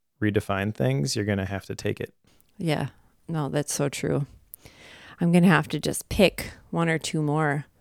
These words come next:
Speaker 2: These are so
Speaker 1: <laughs>
Speaker 2: good. <laughs> We might have to do a part two at some point. <laughs>
Speaker 1: Let's do the, the handshake one.
Speaker 2: Oh, yes. Okay. <laughs> So another little favorite thing that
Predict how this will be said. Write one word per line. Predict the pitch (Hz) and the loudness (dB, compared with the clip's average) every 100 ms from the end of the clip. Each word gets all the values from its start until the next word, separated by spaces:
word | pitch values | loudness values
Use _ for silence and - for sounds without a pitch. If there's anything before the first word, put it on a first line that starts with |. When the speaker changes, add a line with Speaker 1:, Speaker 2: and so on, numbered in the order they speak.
| _ - - | _ -12 0
Speaker 2:
These | 202 180 | 6 6
are | 196 | 8
so | 151 202 139 | 8 8 10
Speaker 1:
<laughs> | |
Speaker 2:
good. | 226 233 220 220 | 10 10 8 4
<laughs> | |
We | 233 | 8
might | 220 | 10
have | 240 | 10
to | 320 | 8
do | 247 214 | 6 6
a | |
part | 233 247 226 | 6 4 4
two | - 294 | 4 4
at | 220 | 6
some | 233 214 | 6 8
point. | 208 190 - | 6 4 0
<laughs> | 175 | 2
Speaker 1:
Let's | 240 226 202 202 180 - - - | 6 8 8 8 4 0 -2 6
do | 127 123 | 8 12
the, | 117 107 104 98 | 10 10 8 6
the | 101 | 4
handshake | 95 98 101 101 - | 2 -2 -2 -4 -6
one. | - - - - | -8 -8 -8 -2
Speaker 2:
Oh, | 170 170 165 | 4 6 6
yes. | 156 165 170 - - - | 4 2 0 -4 -14 4
Okay. | 220 233 185 202 170 - | 8 10 8 6 0 -8
<laughs> | 185 - - - - - - | -10 -10 -12 -16 -16 -18 -10
So | - 214 202 202 | 6 8 10 8
another | - 170 160 165 190 | 4 4 6 6 6
little | 180 156 | 6 2
favorite | 151 - 156 156 - | 0 2 2 2 0
thing | - 147 151 160 165 - - _ | -2 -2 -2 -4 -6 -14 -20 _
that | - 175 156 | 2 4 2